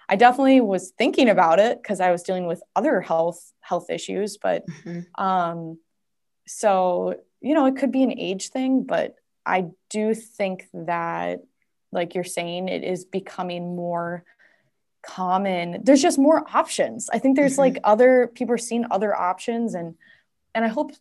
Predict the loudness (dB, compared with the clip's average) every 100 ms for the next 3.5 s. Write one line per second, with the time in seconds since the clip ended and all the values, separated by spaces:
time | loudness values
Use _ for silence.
0 | -14 -10 -8 -8 -10 -18 _ -10 -8 -6
1 | -6 -6 -6 -6 -8 -8 -6 -6 -6 -14
2 | -20 _ _ _ _ _ _ -18 -6 -2
3 | 0 0 -4 -8